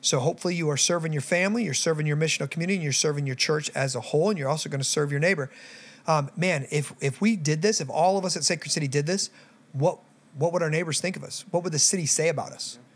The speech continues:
right? How would this enhance our evangelism that we talked about last week, right? How much better would our Sunday gatherings be if we, we, we came in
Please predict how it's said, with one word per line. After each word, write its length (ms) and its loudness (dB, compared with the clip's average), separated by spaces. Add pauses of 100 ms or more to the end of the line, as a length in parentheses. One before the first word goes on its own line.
(220)
right? 220 0
How 200 4
would 180 0
this 340 4 (260)
enhance 500 0
our 180 4
evangelism 560 0
that 80 -4
we 80 0
talked 220 0
about 180 0
last 280 0
week, 240 -14 (580)
right? 240 0 (280)
How 100 0
much 220 -2
better 260 2
would 120 0
our 240 0
Sunday 300 2
gatherings 480 2
be 240 -12 (180)
if 140 -10
we, 240 -2
we, 280 0
we 80 -2
came 300 0
in 280 2